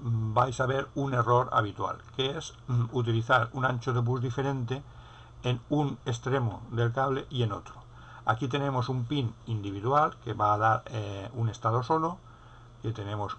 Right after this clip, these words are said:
o cero o uno o el estado de alta impedancia, y aquí tenemos un, un extremo que necesita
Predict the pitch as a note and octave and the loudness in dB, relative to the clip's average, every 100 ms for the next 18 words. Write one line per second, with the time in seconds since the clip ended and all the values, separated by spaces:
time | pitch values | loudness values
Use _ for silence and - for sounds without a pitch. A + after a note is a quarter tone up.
0 | - G2 - G#2+ A2 A2+ G#2+ B2 G#2+ - | -6 -6 -4 -4 -4 -2 2 2 2 -4
1 | - A#2 G2+ - - - - - - G2 | 0 0 0 -6 -20 -20 -20 -18 -10 -10
2 | F#2 F2+ F#2 - G2+ F#2+ F2 E2+ F#2+ A#2 | -8 -10 -10 0 0 0 -6 -8 -4 0
3 | C3+ C3 D3 - - - E3+ F3 - - | 0 -2 -6 -6 -12 -2 -2 -2 -10 -20
4 | - C3 A#2 B2+ C#3+ - - - - B2+ | 0 4 4 2 -6 -6 -18 -14 -6 -4
5 | C3 B2 B2+ - - - B2 C3 C3 - | -2 -4 -6 -10 -20 -6 -2 -2 -4 -12
6 | - - - - - - - - A#2+ A#2+ | -20 -20 -20 -20 -20 -20 -20 -6 0 2
7 | A#2+ A#2+ B2 A#2+ A#2 A#2 A#2 A2+ B2 A#2 | 2 2 0 0 0 0 0 0 -2 -2
8 | C3+ C3+ C#3 C#3+ - - - - C#3 C3 | 0 0 -2 -6 -18 -20 -10 2 4 4
9 | A#2 A#2 A#2 A#2+ | 0 0 0 0